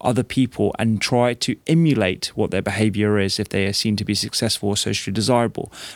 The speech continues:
Right now, being an entrepreneur, being a, a Mark Zuckerberg, or maybe, like, two thousand eighteen Mark Zuckerberg or whatever, is seen as, like, you know, the goal. That's like, oh, you wanna be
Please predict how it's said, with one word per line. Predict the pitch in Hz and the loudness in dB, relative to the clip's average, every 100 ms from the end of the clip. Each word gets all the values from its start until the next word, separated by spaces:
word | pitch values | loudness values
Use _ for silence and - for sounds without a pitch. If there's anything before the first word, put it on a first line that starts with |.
| - | 0
Right | 139 180 | 4 4
now, | 196 156 123 85 117 - | 4 2 2 2 -2 0
being | 123 | 2
an | 127 | 4
entrepreneur, | 123 - 120 113 98 117 139 | 0 0 2 4 4 2 2
being | 117 113 | 2 4
a, | 110 104 | 2 0
a | - | 0
Mark | 110 110 | 2 2
Zuckerberg, | 110 107 - 95 101 | 0 -4 -2 -2 -2
or | 104 87 | -2 -4
maybe, | - 104 101 | -2 0 0
like, | 98 - | -2 -4
two | - | -2
thousand | 104 104 107 | 0 2 2
eighteen | 104 - 107 | 0 2 2
Mark | 113 101 | 2 0
Zuckerberg | 98 90 101 95 | -4 -2 -4 0
or | |
whatever, | 104 101 101 104 | 0 2 0 0
is | 135 120 | 2 2
seen | - 143 113 101 | 4 4 4 0
as, | 113 - | -2 0
like, | 113 - | 0 0
you | - | 0
know, | 104 | -2
the | 101 | -2
goal. | 98 123 101 | 0 2 2
That's | 101 - - | 2 0 -2
like, | 95 - | -4 -2
oh, | 98 | -2
you | 98 | 0
wanna | 101 110 | 0 0
be | - 104 104 98 | 2 2 2 -2